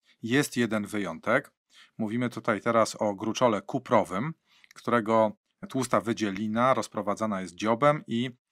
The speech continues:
ta wydzielina zabezpiecza pióra przed zamoknięciem. Zatem można oczekiwać, że taka sucha, pozbawiona gruczołów skóra będzie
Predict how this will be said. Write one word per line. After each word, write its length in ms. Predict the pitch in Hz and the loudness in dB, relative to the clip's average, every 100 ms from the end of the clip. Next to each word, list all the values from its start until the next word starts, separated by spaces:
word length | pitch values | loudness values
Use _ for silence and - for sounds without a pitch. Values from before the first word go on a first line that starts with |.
| - - - | -20 -20 -4
ta 140 | - 98 | 0 0
wydzielina 460 | 110 110 113 123 | 0 -2 2 2
zabezpiecza 680 | 101 110 101 - 127 - 127 | 4 2 0 -4 -4 0 0
pióra 520 | - 127 123 123 123 | 0 -2 2 4 2
przed 480 | 127 - 110 107 - - - | 2 -2 -2 -2 -8 -16 -6
zamoknięciem. 800 | 101 110 110 - 107 87 - - _ _ _ _ _ _ - - - - | 0 0 0 -4 -6 -6 -10 -14 _ _ _ _ _ _ -20 -20 -18 2
Zatem 420 | 131 170 156 - _ _ _ _ - | 4 6 2 0 _ _ _ _ -2
można 280 | 131 185 175 | 0 4 4
oczekiwać, 680 | 165 - 107 101 139 - - | 2 -2 2 4 4 0 -8
że 500 | 101 107 110 104 95 _ | -6 0 2 2 -2 _
taka 460 | - 95 98 92 - | -8 -2 2 2 0
sucha, 420 | - - 156 - 92 | -6 0 0 2 0
pozbawiona 680 | 113 98 101 120 135 98 90 - | -2 -2 0 2 2 2 0 -10
gruczołów 540 | - 101 - 120 101 - | -12 -10 -4 -2 -2 -8
skóra 380 | - - 131 | -8 2 4
będzie 480 | 127 107 113 117 123 | 4 0 0 0 0